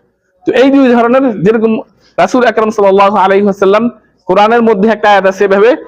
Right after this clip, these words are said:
যে, "ওয়ামা আতাকুমুর রাসূলু ফাখুযুহু ওয়ামা নাহাকুম আনহু ফান্তাহু।" রাসূল যা কিছু নিয়ে এসেছে তোমাদের কাছে, এগুলো তোমরা কি? আদায় করো, পালন করো,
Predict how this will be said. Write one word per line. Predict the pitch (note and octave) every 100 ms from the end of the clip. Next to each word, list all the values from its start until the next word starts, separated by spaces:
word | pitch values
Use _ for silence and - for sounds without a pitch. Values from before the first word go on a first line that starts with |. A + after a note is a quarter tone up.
| -
যে, | D3+
"ওয়ামা | F3+ F#3 G3+ G3+
আতাকুমুর | - G#3+ G#3 G#3 G3+ G#3 G3+ G3 F3+ F#3
রাসূলু | F3+ B3 B3 A#3
ফাখুযুহু | A3 G#3+ - A3 C4+ A#3 - - _ -
ওয়ামা | F3+ G3+ G3
নাহাকুম | F3+ F3 A3 A#3+ A#3+ A3
আনহু | F#3 A#3 B3 C4 C4+
ফান্তাহু।" | A3 F#3+ F#3 D#3+ C#3+ G#2 - _ _ -
রাসূল | F3+ G#3 C#4 C4+ G3+ D#3+ C#3 - _ _ _ _ _ _ _ C3
যা | F3+ A3+ A#3+
কিছু | C4 A#3
নিয়ে | C4 A#3+ A3
এসেছে | G#3 A#3 G3 D#3+ B2
তোমাদের | G3 G#3 G3 -
কাছে, | F3 E3 G#3 B3 -
এগুলো | F#3 A3
তোমরা | G#3+ A3 A3+
কি? | A3+ G#3+ C3 - _ _ _ _ _ _
আদায় | - G#3 A3
করো, | F#3+ F3+ D3+
পালন | G#3+ B3+ C4
করো, | A3 B3+ C3+ F#2+ - -